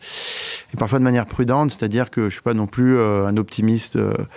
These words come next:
fou. Euh, je, je me raccroche à la, à la réalité et puis j'essaye de mettre en place des choses qui me permettent de rester optimiste, si tu veux, quoi. Mais je suis quand même résolument optimiste. Donc, euh, pour moi, il y avait pas de fatalité. De toute façon, à la fin, si c'était pas, euh,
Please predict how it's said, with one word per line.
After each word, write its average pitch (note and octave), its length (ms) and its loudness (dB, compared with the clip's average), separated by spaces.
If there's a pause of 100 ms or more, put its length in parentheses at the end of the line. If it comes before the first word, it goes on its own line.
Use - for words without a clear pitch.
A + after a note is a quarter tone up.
(320)
fou. B2+ 540 4
Euh, G#2 140 2
je, G2 140 -4
je G2+ 100 0
me G2+ 80 2
raccroche A2 340 -2
à A2 80 2
la, G2 280 -2
à - 240 -6
la G2 140 -2
réalité G2+ 580 2
et A2 40 0
puis - 160 -8
j'essaye A2+ 360 0
de G#2+ 180 -4
mettre G#2+ 260 -2
en G#2+ 40 -2
place A2 200 0
des G2+ 80 -2
choses C3 260 -2
qui B2 120 -4
me G#2 140 0
permettent A#2+ 380 -2
de G#2+ 100 -6
rester G#2 260 -2
optimiste, A#2 460 0
si - 60 -6
tu - 120 -6
veux, A#2+ 80 -4
quoi. - 160 -6 (420)
Mais B2+ 80 2
je A2 60 0
suis D3 160 2
quand C3+ 100 2
même E3 120 4
résolument B2+ 340 4
optimiste. A#2 440 0
Donc, G2+ 200 -2
euh, G2 180 2 (480)
pour A#2+ 160 0
moi, D3+ 140 4
il - 20 2
y - 20 4
avait B2+ 100 2
pas C3+ 120 0
de - 40 -8
fatalité. A2 400 0
De A2 120 0
toute C3 140 -6
façon, E3+ 280 2
à D3 80 2
la A#2+ 80 0
fin, D3 360 0
si B2+ 220 -2
c'était A#2 280 -2
pas, B2 380 0
euh, G2 200 0